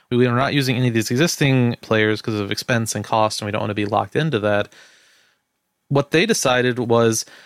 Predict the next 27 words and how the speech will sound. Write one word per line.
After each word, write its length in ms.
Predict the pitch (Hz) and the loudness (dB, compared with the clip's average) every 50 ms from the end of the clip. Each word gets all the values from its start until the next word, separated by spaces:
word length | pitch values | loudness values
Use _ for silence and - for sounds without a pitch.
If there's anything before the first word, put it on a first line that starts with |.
| _ _ _ - | _ _ _ -4
you 80 | 131 123 | 0 0
know, 120 | 117 113 - | 0 0 0
"If 200 | 156 143 - - | -2 -4 -2 0
we 300 | 139 165 196 214 214 202 | 0 2 4 4 2 2
build 500 | 151 120 107 135 139 147 156 160 151 139 | 0 -2 0 2 2 4 4 2 2 2
around 280 | 131 123 131 135 131 131 | 0 0 0 2 2 0
OpenTelemetry, 720 | 120 - 117 110 - - 127 120 117 - - 110 107 101 | 0 0 -2 -6 -2 0 0 0 0 0 0 -2 0 0
then 120 | 113 110 | 0 0
we 140 | 110 113 113 | 0 0 -2
preserve 560 | - - 117 107 101 113 120 120 120 120 113 | -2 -2 -4 -4 0 2 4 4 4 4 2
our 180 | 113 113 110 110 | 2 2 2 2
optionality 720 | 110 110 113 - - 110 107 107 110 110 110 107 107 107 | 2 2 0 -2 -4 -4 -2 -2 0 0 0 0 -2 -4
going 220 | 110 107 110 110 | -4 -6 -6 -8
forward. 440 | - - 165 160 135 - - - - - | -4 0 2 2 2 2 0 -4 -6 -4
And 240 | - 131 123 120 - | -2 -2 -2 -2 -4
for 200 | - - 135 120 | -4 -2 -2 0
now, 400 | 127 147 185 202 196 175 147 127 | 2 2 2 2 2 2 0 0
we 180 | 120 113 127 - | 0 -2 -4 -4
can 160 | - 123 117 | -2 -2 0
use 420 | 120 139 151 147 139 131 123 - | 2 2 4 4 4 2 2 -2
kind 180 | - - - 120 | -6 -2 0 0
of 80 | 113 110 | 2 2
what 200 | 120 123 92 - | 2 2 2 0
we 100 | 117 110 | -2 0
get 220 | 110 117 98 - | 2 0 0 0
for 120 | - - | -4 -8
free," 500 | 110 - - 131 127 123 123 120 113 - | -8 -6 -2 0 0 2 2 0 -2 -4